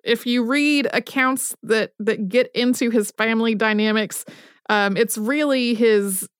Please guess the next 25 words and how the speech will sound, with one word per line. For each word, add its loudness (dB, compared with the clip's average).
his 0
brother-in-law, 0
uh, -2
Robert -2
Hallowell -2
Gardner, -2
that -4
comes 0
off 2
the -2
best -2
of -4
all 2
of -6
them. 0
<laughs> -20
Um, 2
so 0
by 2
this 2
point, 0
he 0
was 0
not 2
really 0